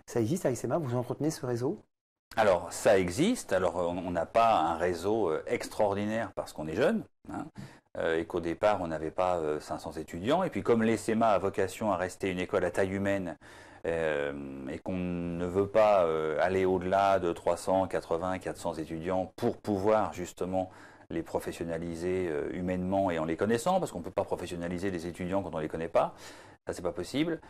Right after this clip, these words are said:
Speaker 2: Donc nous, on, on met un point d'honneur à les connaître. Du coup, on a un réseau d'anciens, mais qui n'est pas, euh, surpeuplé. Euh, ceci dit, ce qui est quand même intéressant, euh,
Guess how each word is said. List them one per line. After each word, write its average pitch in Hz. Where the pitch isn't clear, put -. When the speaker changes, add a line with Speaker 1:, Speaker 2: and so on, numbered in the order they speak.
Speaker 2:
Donc 87
nous, 107
on, 92
on 90
met 87
un 87
point 90
d'honneur 92
à 82
les 80
connaître. 127
Du -
coup, 220
on 113
a 120
un 95
réseau 104
d'anciens, 107
mais 147
qui -
n'est 104
pas, 107
euh, 87
surpeuplé. 120
Euh, 95
ceci 123
dit, 170
ce -
qui -
est 110
quand 127
même 123
intéressant, 117
euh, 95